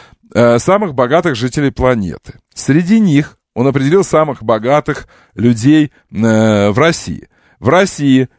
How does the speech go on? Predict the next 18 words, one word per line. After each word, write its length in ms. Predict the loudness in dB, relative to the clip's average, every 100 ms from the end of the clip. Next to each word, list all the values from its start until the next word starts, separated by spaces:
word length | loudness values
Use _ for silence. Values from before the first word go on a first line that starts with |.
| -4
Леонид 480 | 0 0 0 -2 -4
Михельсон. 720 | -4 -2 -4 -6 -6 -6 -10 -20 _ _
Кстати 220 | -6 -2
говоря, 260 | 2 0 -2
вот 140 | -6 -4
интересно, 380 | -2 -2 -2 -8
что 140 | -6
Михельсон 720 | -4 -2 -2 -4 -2 -2 -2 -8 _ _ _ _ _ -4
и 80 |
на 120 | -2 -2
втором 560 | 0 2 2 2 0
месте, 640 | -2 0 -2 -4 -12 -14 _ -10
сейчас, 200 | -8 -6
секундочку, 320 | -6 -6 -10
кто 160 | -6 -4
на 80 |
втором 300 | -2 0 0
месте? 420 | 0 -2 -2 -6